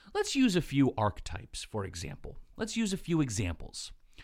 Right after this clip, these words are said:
I am going to pick Elon Musk, Steve Jobs, Joel Zimmerman, also known as Dead Mouse.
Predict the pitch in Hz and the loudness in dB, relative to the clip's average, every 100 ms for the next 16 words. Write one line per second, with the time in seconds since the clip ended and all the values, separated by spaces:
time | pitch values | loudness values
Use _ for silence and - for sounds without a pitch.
0 | - - - - 190 285 262 226 220 208 | -20 -20 -20 6 10 10 10 6 4 4
1 | - 107 101 - 175 233 294 277 269 247 | 6 6 4 -8 0 6 8 10 10 10
2 | 143 117 135 - - - - - - - | 8 6 4 -2 -8 -12 -12 -16 -20 -20
3 | - - - - - 269 285 143 131 90 | -20 -14 -2 0 6 6 6 6 6 6
4 | 71 131 - - - - _ - - - | 4 -4 -8 -10 -12 -20 _ -20 -20 -16
5 | 113 123 214 311 269 165 165 101 87 101 | 0 6 8 8 4 4 6 4 2 -2
6 | 247 - - 117 - 113 107 107 90 123 | -4 -8 -2 0 2 4 4 4 4 4
7 | 107 90 87 117 254 - - | 4 4 2 0 -2 -8 -14